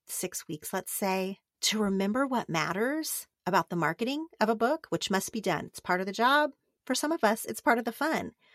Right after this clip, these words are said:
And the message of the book, which feels like sometimes two separate things. I know for me, it has felt like two completely different skill sets. And I just wanted to include it here as just part of being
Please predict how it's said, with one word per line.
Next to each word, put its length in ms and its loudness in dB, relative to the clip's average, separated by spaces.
And 200 6
the 100 2
message 520 2
of 100 -10
the 80 -4
book, 420 -8
which 380 6
feels 300 2
like 160 0
sometimes 540 0
two 400 0
separate 420 -6
things. 400 -4
I 60 0
know 160 0
for 160 -4
me, 180 2
it 80 0
has 180 -6
felt 220 -2
like 240 -4
two 360 0
completely 500 -6
different 280 -6
skill 280 -4
sets. 480 -6
And 140 2
I 80 2
just 180 -4
wanted 200 -2
to 80 2
include 340 0
it 80 0
here 340 0
as 540 -2
just 220 -4
part 260 0
of 80 -2
being 380 -4